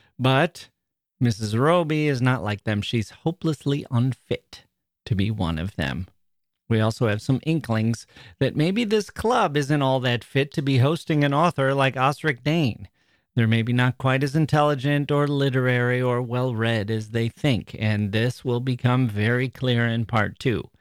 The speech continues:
when it turns out that Osric Dane is not one of those authors who will nod and smile politely at all the stupidity coming at her,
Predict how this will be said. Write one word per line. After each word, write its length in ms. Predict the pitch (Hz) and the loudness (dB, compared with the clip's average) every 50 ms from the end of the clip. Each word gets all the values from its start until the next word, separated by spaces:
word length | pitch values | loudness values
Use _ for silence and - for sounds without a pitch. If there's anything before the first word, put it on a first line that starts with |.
| _ _ _ _ _ _ _ _ _ | _ _ _ _ _ _ _ _ _
when 140 | - 120 110 | -6 -4 -4
it 120 | 87 80 | -4 -2
turns 320 | - 120 113 92 101 104 104 | -2 0 0 2 2 2 2
out 240 | 101 101 110 110 - | 4 2 2 2 0
that 100 | 101 69 | -2 -2
Osric 460 | 76 87 92 - - - 110 98 - | 0 0 -2 -2 -2 -4 -4 -4 -2
Dane 400 | - 139 135 139 131 120 113 110 | 0 2 2 4 2 2 2 0
is 180 | 113 117 113 | 0 0 0
not 220 | 117 135 143 - - | 0 0 0 0 0
one 120 | 160 160 | 0 0
of 120 | 160 156 147 | 0 2 0
those 180 | 160 156 147 | 0 0 2
authors 600 | 151 147 147 139 - 143 135 135 135 135 117 - - _ _ _ _ _ _ _ _ _ _ _ _ _ _ | 2 2 2 2 2 0 2 2 2 0 -2 -8 -16 _ _ _ _ _ _ _ _ _ _ _ _ _ _
who 140 | - 131 131 | 0 2 2
will 240 | 131 131 143 139 135 | 4 4 2 2 2
nod 520 | 131 131 127 127 131 131 131 131 131 127 | 2 2 4 4 4 2 2 2 0 0
and 160 | 127 135 139 131 | 0 -2 -2 -2
smile 440 | - - 131 117 117 120 120 123 | -2 -2 0 0 2 2 2 0
politely 640 | 117 - 135 131 123 120 117 113 - 87 120 117 113 113 | 0 0 0 2 2 2 2 0 -2 -2 -2 -2 0 0
at 140 | 113 110 | -2 -2
all 260 | - 71 104 110 110 113 | -2 -2 0 0 0 0
the 140 | 120 120 | -2 -6
stupidity 760 | 110 - - - 127 - 123 123 104 107 92 101 98 107 104 | -6 -4 -4 -4 0 2 2 2 2 0 0 0 -2 -2 -4
coming 500 | - - - 107 98 101 104 104 101 - | -2 0 2 2 2 2 2 0 -2 -2
at 240 | 107 107 98 95 - | -2 -2 -2 -2 -2
her, 380 | - 92 90 90 90 - - | -2 -2 -2 -2 -2 -4 -8